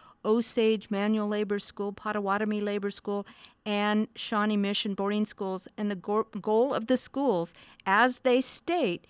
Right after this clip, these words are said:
is to take the Indian out of the boy or, or girl. The sad part is graduation was never a goal. However, survival remained the wish for the children. And then I, I just kind of stressed, children who were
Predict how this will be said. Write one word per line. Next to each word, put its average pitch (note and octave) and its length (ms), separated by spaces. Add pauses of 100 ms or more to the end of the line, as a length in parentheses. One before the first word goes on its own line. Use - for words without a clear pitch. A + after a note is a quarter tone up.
(260)
is G3 140
to G3 120
take A#3 460
the - 220
Indian A3 560
out F#3+ 180
of F#3 80
the F#3+ 80
boy F#3+ 320
or, A3 220
or G3+ 140
girl. F3 500 (360)
The G3 80
sad C4+ 420
part G#3+ 300
is F#3+ 220
graduation F#3+ 800
was F#3 180
never F3 280
a F3 60
goal. E3 400 (220)
However, F#3+ 760 (240)
survival G3+ 760
remained F#3 440
the F3 80
wish F3 240
for F3 100
the D#3+ 120
children. G3 580 (500)
And G3+ 160
then G3+ 180
I, F3+ 280 (220)
I F3+ 320
just - 280
kind G#3+ 240
of F3+ 100
stressed, - 720 (440)
children C4+ 460
who A#3 180
were G#3 160